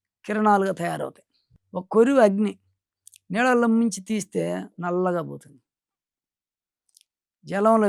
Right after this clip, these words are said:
పెడితే అగ్ని కొరి-, అగ్ని ఉండేది, బాగా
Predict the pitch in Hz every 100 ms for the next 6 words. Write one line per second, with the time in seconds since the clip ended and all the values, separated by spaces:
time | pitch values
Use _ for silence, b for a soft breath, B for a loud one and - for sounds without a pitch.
0 | 185 180 196 226 190 _ _ _ _ _
1 | _ - 170 202 175 175 175 160 165 180
2 | 208 185 156 139 _ _ _ 165 160 170